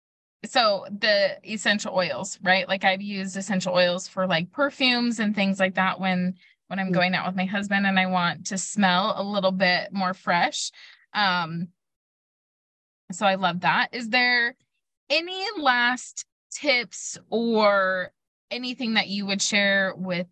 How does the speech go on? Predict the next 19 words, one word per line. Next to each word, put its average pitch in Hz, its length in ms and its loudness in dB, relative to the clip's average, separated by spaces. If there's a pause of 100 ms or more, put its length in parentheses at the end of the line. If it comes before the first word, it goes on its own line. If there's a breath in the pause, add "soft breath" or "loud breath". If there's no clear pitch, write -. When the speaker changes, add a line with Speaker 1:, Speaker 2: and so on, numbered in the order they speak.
Speaker 1:
the 180 100 -6
listeners? 180 680 -6 (1600)
Speaker 2:
Yes. 247 420 4
So 240 640 2 (140)
my 294 640 2
podcast 233 800 -2
called 185 320 -2
The 220 100 4
Life 175 400 2
Detox, 165 800 -2 (920 soft breath)
we 247 380 4
talk 226 260 2
about, 180 600 0 (800)
do 254 100 2
you 294 320 4
need 220 220 4
a 190 40 4
life 170 360 0
detox? - 600 -2